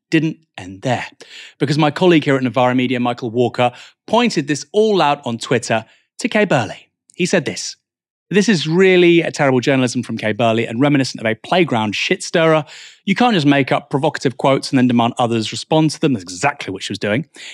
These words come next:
"It's also especially cowardly, as, um, Mister Zumlot is exceptional at shutting down this kind of thing when he's being interviewed. It's easier to misrepresent him when he's not there." But then things got really weird as Kay Burley responded with this.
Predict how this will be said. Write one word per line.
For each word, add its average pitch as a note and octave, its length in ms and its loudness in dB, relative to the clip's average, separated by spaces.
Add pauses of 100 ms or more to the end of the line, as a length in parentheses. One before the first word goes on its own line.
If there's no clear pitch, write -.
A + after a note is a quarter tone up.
(120)
"It's G3+ 120 2
also B3 240 6
especially C#3 380 0
cowardly, A2 480 -2
as, B2 320 0
um, A#2 560 -8
Mister B2 180 -10
Zumlot A#2+ 460 0 (400)
is D#3+ 160 4
exceptional - 600 0
at - 60 -4
shutting C#3 300 0
down A#2+ 180 0
this A2+ 140 -4
kind D3+ 320 2
of A2+ 80 -6
thing A2 260 -4
when A2+ 80 -4
he's A2 140 -6
being G#2+ 240 -6
interviewed. E3+ 520 4 (140)
It's F3+ 240 -2
easier D#3+ 520 4
to - 120 -6
misrepresent B2+ 680 -2
him B2+ 340 0 (220)
when D3+ 120 0
he's D3+ 220 0
not - 300 -4 (180)
there." D#3+ 460 0 (440)
But G3 80 -2
then C#4 240 4
things G#3+ 320 2
got E3+ 180 2
really F#3 480 4
weird C#3+ 460 0 (100)
as E3 300 -2
Kay G3+ 160 2
Burley B2+ 380 2
responded G#2 520 -6
with D3+ 120 -8
this. - 360 -6